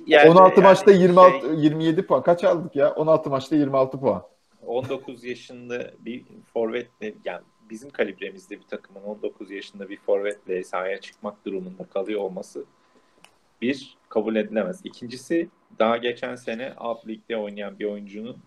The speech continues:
Speaker 1: takıma girip bu kadar fark yaratabiliyor olması da kabul edilemez.
Speaker 2: Doğru
Speaker 1: Bu
Speaker 2: ya,
Speaker 1: bir,
Speaker 2: haklısın.
Speaker 1: bir, bir, bir kalite problemi olduğu da bariz belli yani takımda. Tamam,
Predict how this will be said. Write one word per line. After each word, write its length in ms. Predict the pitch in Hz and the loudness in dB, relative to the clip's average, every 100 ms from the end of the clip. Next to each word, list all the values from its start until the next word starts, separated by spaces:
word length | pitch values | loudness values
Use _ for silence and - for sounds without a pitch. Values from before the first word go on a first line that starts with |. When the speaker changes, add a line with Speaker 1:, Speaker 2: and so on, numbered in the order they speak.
| _ _ _ _ _ _ _ | _ _ _ _ _ _ _
Speaker 1:
takıma 340 | - 107 120 | -8 -6 -6
girip 280 | 120 131 - | -8 -8 -10
bu 80 | 117 | -6
kadar 320 | 131 120 110 | -2 -2 -2
fark 280 | - 110 - | -4 -8 -6
yaratabiliyor 840 | 113 104 110 107 123 113 113 117 | -10 -10 -14 -12 -10 -10 -10 -8
olması 320 | 110 110 - | -8 -10 -12
da 100 | 107 | -14
kabul 240 | - 90 85 | -12 -14 -14
edilemez. 460 | 85 - - - | -16 -18 -20 -4
Speaker 2:
Doğru 200 | 147 139 | 2 4
Speaker 1:
Bu 20 | 127 | 4
Speaker 2:
ya, 140 | 98 | 2
Speaker 1:
bir, 80 | - | 0
Speaker 2:
haklısın. 360 | 107 101 101 | -2 -2 -10
Speaker 1:
bir, 240 | 143 - - | -8 -8 -8
bir, 220 | 143 - | -10 -10
bir 160 | 135 - | -14 0
kalite 460 | 135 135 - 143 - _ | 0 0 -4 -6 -8 _
problemi 460 | 131 120 123 123 123 | -6 -6 -8 -12 -10
olduğu 380 | 120 113 123 | -10 -10 -10
da 140 | 117 113 | -8 -6
bariz 440 | 113 113 113 107 | -6 -6 -10 -14
belli 240 | 110 110 107 | -12 -12 -16
yani 180 | 85 82 | -18 -20
takımda. 280 | - - _ _ - | -20 -20 _ _ -16
Tamam, 300 | 104 104 | -14 -14